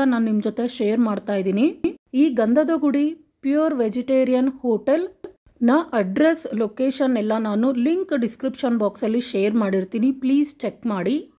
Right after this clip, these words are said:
ಹೋಟೆಲ್ ಹೊರಗಡೆ ನೀವು ನೋಡ್ದ ಹಾಗೇನೆ ಆನೆ ಮತ್ತೆ ಒಂದಷ್ಟು ಪ್ರಾಣಿಗಳು, ಜೊತೆಗೆ ಪುನೀತ್ ರಾಜ್ಕುಮಾರ್ ಅವರ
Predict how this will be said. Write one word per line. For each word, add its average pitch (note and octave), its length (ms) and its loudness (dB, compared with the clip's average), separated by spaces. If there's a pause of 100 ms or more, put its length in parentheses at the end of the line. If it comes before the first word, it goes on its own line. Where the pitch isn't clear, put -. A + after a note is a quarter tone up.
(100)
ಹೋಟೆಲ್ C#4 400 2
ಹೊರಗಡೆ B3+ 480 2
ನೀವು C4+ 180 2
ನೋಡ್ದ G#3+ 320 -2
ಹಾಗೇನೆ A3+ 680 -2
ಆನೆ C4 380 2
ಮತ್ತೆ B3 320 -2
ಒಂದಷ್ಟು A3 560 -4
ಪ್ರಾಣಿಗಳು, B3 680 0
ಜೊತೆಗೆ A3 760 -6 (100)
ಪುನೀತ್ D4+ 400 0
ರಾಜ್ಕುಮಾರ್ A#3+ 580 0
ಅವರ A3 180 0